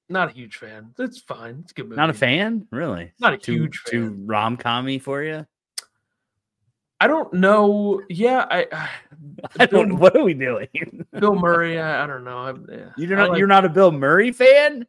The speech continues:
Speaker 1: I like Bill Murray, but, you know.
Speaker 2: Holy cow! You, uh, you like Caddyshack? You're a golfer. Do you like Caddyshack? Have you ever seen Caddyshack?
Speaker 1: I've maybe seen it in passing. I never really sat down and watched it.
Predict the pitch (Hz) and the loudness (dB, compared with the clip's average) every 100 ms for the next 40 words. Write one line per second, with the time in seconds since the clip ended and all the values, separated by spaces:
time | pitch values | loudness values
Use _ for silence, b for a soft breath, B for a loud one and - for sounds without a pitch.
0 | _ - 269 170 - 135 120 127 117 117 | _ -6 -2 -2 -4 -10 -8 -8 -8 -12
1 | 113 110 117 _ _ - - - - _ | -16 -16 -18 _ _ -20 -20 -20 -20 _
2 | _ _ _ - 107 73 55 _ - 62 | _ _ _ -18 -18 -16 -20 _ -20 -20
3 | 87 _ 95 107 87 113 117 120 - 95 | _ _ -14 -12 -10 -8 -6 -8 -12 -12
4 | 113 - 135 156 117 120 87 92 120 92 | -12 -10 -12 -12 -14 -16 -12 -10 -10 -12
5 | 110 101 90 95 110 - 101 98 - - | -14 -14 -12 -10 -10 -12 -18 -18 -20 -20
6 | - _ _ _ _ _ _ _ _ _ | -20 _ _ _ _ _ _ _ _ _
7 | 104 117 143 151 - 113 170 82 - - | -8 -2 -2 -4 -8 -12 -12 -18 -20 -20
8 | - - _ _ _ _ _ _ _ _ | -20 -20 _ _ _ _ _ _ _ _
9 | _ _ - 160 160 185 165 190 170 143 | _ _ -8 -6 -2 -2 -4 -6 -6 -8
10 | 139 - 135 143 - 170 147 151 147 135 | -12 -16 -12 -12 -10 -10 -6 -6 -6 -8
11 | - 139 131 135 120 113 113 113 - 113 | -10 -12 -12 -12 -14 -14 -16 -16 -18 -20
12 | 107 | -20